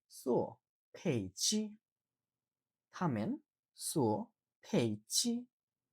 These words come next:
থামেন মানে তারা, দে। সুও সেম, চড়ে যায়, বসে যায়। পেইচি মানে বিমান। তাহলে তারা বিমানে যায়। থামেন সুও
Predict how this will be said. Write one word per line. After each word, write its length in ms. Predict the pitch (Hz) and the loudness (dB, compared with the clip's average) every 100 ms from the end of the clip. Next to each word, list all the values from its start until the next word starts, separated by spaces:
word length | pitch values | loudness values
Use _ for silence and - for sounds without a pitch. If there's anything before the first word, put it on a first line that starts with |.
| _ _ _ _ _ _ _ | _ _ _ _ _ _ _
থামেন 320 | - 120 135 | -8 -6 -4
মানে 200 | 135 185 311 _ _ - | -4 -4 -6 _ _ -4
তারা, 360 | 113 101 98 - _ - | 0 0 -2 -12 _ -10
দে। 320 | 123 127 120 - _ _ _ _ _ _ _ _ | -4 -2 -2 -6 _ _ _ _ _ _ _ _
সুও 380 | - 131 127 247 _ _ - | -4 0 0 -2 _ _ -12
সেম, 340 | - 165 165 185 _ _ _ 156 _ | -4 0 0 -2 _ _ _ -20 _
চড়ে 260 | - 135 120 | 0 2 2
যায়, 140 | 120 | 2
বসে 280 | 117 120 123 | 0 -2 -2
যায়। 200 | 110 127 - _ _ _ _ _ _ _ - | -2 -4 -6 _ _ _ _ _ _ _ 0
পেইচি 440 | 170 107 - 190 | 0 0 -2 0
মানে 260 | 143 127 302 _ _ _ - | 0 0 -4 _ _ _ -6
বিমান। 400 | 120 110 87 92 _ _ _ _ _ _ - | 0 0 -2 -8 _ _ _ _ _ _ -14
তাহলে 300 | 104 123 214 - _ | -10 -6 -8 -8 _
তারা 180 | - 117 | -8 -4
বিমানে 400 | 120 117 110 113 | -2 -2 -2 -4
যায়। 220 | 113 156 - _ _ - | -4 -4 -6 _ _ -10
থামেন 480 | - 123 117 170 294 _ _ _ _ _ _ _ | -2 0 0 -2 -4 _ _ _ _ _ _ _
সুও 440 | - - 202 104 | -10 2 2 2